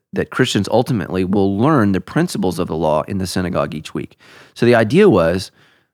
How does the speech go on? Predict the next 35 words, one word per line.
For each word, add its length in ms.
they're 120
going 260
to 120
learn 320
the 80
law 180
of 80
Moses 340
at 120
some 180
time. 320
And 160
so 220
as 160
Christians, 680
you 140
know, 100
this 240
is 120
where 180
we've 320
most, 580
the 60
vast 280
majority 220
of 80
Christians 280
have 140
landed. 340
We 120
have 260
to 120
still 200
live 160
out 280